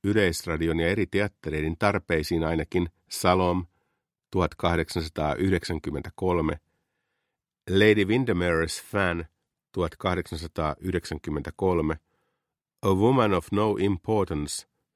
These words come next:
tuhatkahdeksansataayhdeksänkymmentäkolme, An Ideal Husband, tuhatkahdeksansataayhdeksänkymmentäviisi, ja viktoriaanisen ajan tekopyhyyttä satirisoiva The Importance of Being Earnest,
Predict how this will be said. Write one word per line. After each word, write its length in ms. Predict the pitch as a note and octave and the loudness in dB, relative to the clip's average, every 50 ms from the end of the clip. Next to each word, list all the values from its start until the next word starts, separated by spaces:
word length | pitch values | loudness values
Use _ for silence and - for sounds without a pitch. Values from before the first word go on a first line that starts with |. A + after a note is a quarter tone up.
| _ _ _ | _ _ _
tuhatkahdeksansataayhdeksänkymmentäkolme, 2250 | - F#2 E2 - - - G#2 F#2 F2+ E2+ - - D#2+ - - D2 - D#2+ D#2 D2+ - - - G2 F#2+ E2+ - - E2 D#2 - D#2 D2 C#2+ - E2 - - G#2 G2 F#2 E2+ E2 D#2+ D#2 - _ _ _ _ _ _ _ _ _ _ _ _ - | 0 0 0 0 -2 -2 -2 0 0 -2 -2 -4 -8 -8 -10 -8 -6 -4 -4 -4 -4 -4 -2 0 0 -2 -2 -4 -6 -6 -4 -6 -6 -6 -8 -10 -2 0 2 2 4 2 0 -2 -4 -6 _ _ _ _ _ _ _ _ _ _ _ _ 2
An 60 | G#2+ G#2 G2+ F#2+ F#2+ | 4 6 6 6 4
Ideal 340 | F#2 G#2 A#2+ B2+ G#2+ F#2 D#2+ F2+ G#2 | 4 4 2 2 2 0 -2 -2 -4
Husband, 460 | G2+ - - - - F2 D#2 D2 - - _ _ _ _ _ _ _ _ _ _ | -4 -4 -8 -6 -6 -4 -4 -6 -8 -12 _ _ _ _ _ _ _ _ _ _
tuhatkahdeksansataayhdeksänkymmentäviisi, 2250 | _ - G2 E2+ D#2+ - - - G2 F#2 F#2 - - E2+ - - D#2 - E2 D#2+ E2 G2 G2 F2+ - - - D2 - D#2 D2+ D2+ C#2+ E2+ D#2 F2+ A2 G#2+ F#2+ E2+ - E2+ E2 - _ _ _ _ _ _ _ _ _ _ _ _ | _ -2 -2 -2 -2 -4 -4 -2 -2 -2 -2 -4 -6 -10 -12 -12 -10 -6 -2 -2 0 0 -2 -4 -4 -6 -8 -6 -6 -6 -6 -4 -4 -4 0 2 2 2 2 0 -2 -4 -8 -8 _ _ _ _ _ _ _ _ _ _ _ _
ja 140 | A#2 A2 A2 | 2 4 4
viktoriaanisen 840 | C3 C#3 - - _ - G#2+ A2 G2 F#2+ F2+ F#2 F#2+ F2 A#2 A#2 | 4 0 0 -2 _ 0 2 2 2 4 2 2 0 0 0 0
ajan 260 | A2+ A#2 A2+ G#2 G2+ | 2 2 2 2 2
tekopyhyyttä 760 | F#2+ A2+ G#2+ - A2 F2+ - - F#2+ F2 F#2+ F2 E2+ - - F#2 | 0 -2 0 0 -2 -4 -2 -4 -2 0 0 0 0 -2 -6 -4
satirisoiva 920 | - G2+ F#2 - - F#2 F2 E2+ E2+ D#2+ - F#2 E2+ E2 E2 E2+ E2 D#2+ - _ _ _ _ - | -2 -4 -2 0 -2 -2 0 0 -4 -2 0 2 2 2 2 0 -2 -4 -6 _ _ _ _ -8
The 80 | - F#2+ E2+ | -4 -2 0
Importance 640 | G#2+ G2 F2+ - - - A#2+ A2+ A2 F#2+ D#2+ - - | 2 0 0 0 0 0 0 2 2 -2 -2 -4 -6
of 80 | F2 - F2+ F2 | -8 -8 -6 -2
Being 340 | G2+ G#2 F#2+ F2+ F2 E2+ - - - | 0 0 0 0 0 -2 -4 -4 -2
Earnest, 560 | A2 A2+ G2+ E2+ - - - - - - - | 0 0 0 -2 -4 -6 -8 -10 -10 -12 -18